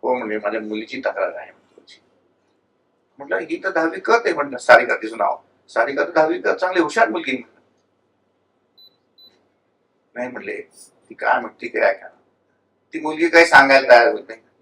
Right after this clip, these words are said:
ती हिरमुसली होती. मग आईने सांगितलं शेवटी की, "सर, दहावी क तुमच्या शाळेतला चांगला वर्ग आहे, हुशार वर्ग आहे, ऐंशी पंच्याऐंशी टक्क्याच्या वरची मुलं त्या वर्गात आहेत, पण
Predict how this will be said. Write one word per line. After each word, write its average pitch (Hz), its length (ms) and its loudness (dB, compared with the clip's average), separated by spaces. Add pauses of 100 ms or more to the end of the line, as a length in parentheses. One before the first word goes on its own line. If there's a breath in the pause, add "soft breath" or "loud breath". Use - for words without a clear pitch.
(220)
ती - 480 -12 (340)
हिरमुसली 131 420 -4
होती. - 200 -14 (960)
मग 123 60 -8
आईने 147 320 0
सांगितलं 139 420 2
शेवटी 110 520 -8 (720)
की, 110 60 -18
"सर, 139 260 0
दहावी 110 340 -2
क 127 160 -10
तुमच्या 113 480 -2
शाळेतला 107 340 0
चांगला 107 420 2
वर्ग 107 220 0
आहे, 104 220 0
हुशार 107 400 -2
वर्ग 107 260 0
आहे, 87 420 -6 (960)
ऐंशी 107 200 -14
पंच्याऐंशी 113 500 -6
टक्क्याच्या 107 460 -4
वरची 101 340 -2
मुलं 110 200 -2
त्या 104 200 2
वर्गात 98 340 2
आहेत, - 240 -4 (1160)
पण - 160 -8